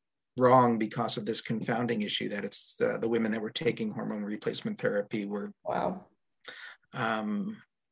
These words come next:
Speaker 1: actually,
Speaker 2: Yeah.
Speaker 1: you know, wealthier and, uh, more, more likely to exercise and, and do those kinds of things. So that's a, um, important general class of issues to try to sort through the literature, is this idea of confounding. Have you done a good enough job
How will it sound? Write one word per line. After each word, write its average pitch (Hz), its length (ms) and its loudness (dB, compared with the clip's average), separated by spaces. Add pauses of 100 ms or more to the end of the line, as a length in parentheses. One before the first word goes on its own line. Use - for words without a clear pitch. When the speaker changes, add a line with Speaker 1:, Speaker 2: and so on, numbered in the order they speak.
(160)
Speaker 1:
actually, 123 280 -4
Speaker 2:
Yeah. 165 200 8
Speaker 1:
you 143 60 0
know, 113 260 -4
wealthier 139 720 10
and, 120 320 4
uh, 120 260 2 (640)
more, 135 240 0
more 143 180 6
likely 143 260 8
to 127 120 8
exercise 123 800 4
and, 117 120 0
and 117 160 -4
do 113 100 0
those 117 220 4
kinds 107 260 -2
of 107 100 -6
things. 107 360 -2
So 117 360 2 (1800)
that's 127 400 6
a, 110 420 12
um, 117 720 0 (320)
important 156 500 6
general 147 300 8
class 127 460 2
of 117 200 0
issues 117 520 0
to 110 120 0
try 123 240 4
to 110 60 0
sort - 340 2
through 117 180 -2
the 110 80 -4
literature, 110 540 0
is 104 100 -4
this 110 220 -2
idea 107 220 -2
of 107 100 -6
confounding. 107 520 -2
Have 113 160 -2
you 117 80 -2
done 117 180 4
a 113 40 -2
good 113 180 -2
enough 110 300 -4
job 110 460 0